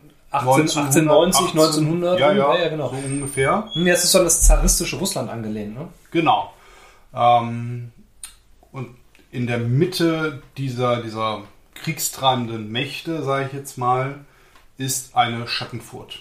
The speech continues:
Speaker 2: Und diese
Speaker 1: Ja.
Speaker 2: Schattenfurt, ähm, die, die verbirgt halt eben Schattenwesen, die einfach erstmal morden und,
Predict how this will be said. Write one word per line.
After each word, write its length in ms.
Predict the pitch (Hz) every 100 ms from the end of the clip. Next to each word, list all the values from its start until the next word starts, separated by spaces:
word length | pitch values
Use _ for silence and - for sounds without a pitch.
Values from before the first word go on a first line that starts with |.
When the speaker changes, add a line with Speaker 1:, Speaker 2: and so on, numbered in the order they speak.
| - _ _ 123
Speaker 2:
Und 120 | 110
diese 160 | 104 104
Speaker 1:
Ja. 100 | 113
Speaker 2:
Schattenfurt, 880 | 117 - 147 - 156 156 165 - - - - - - - _ 120
ähm, 920 | 117 117 117 117 117 120 120 123 123 - _ _ _ - _ - - -
die, 480 | 143 120 104 110 110
die 100 | 113
verbirgt 560 | - 123 104 139 139 131
halt 200 | 120 120
eben 280 | 110 110 113
Schattenwesen, 920 | 123 117 131 113 120 117 120 117 -
die 360 | 107 110 117 - - - - -
einfach 380 | 113 113 120 123
erstmal 520 | 120 - 127 127 131 120
morden 680 | 110 110 120 156 180 185 -
und, 320 | 131 135 135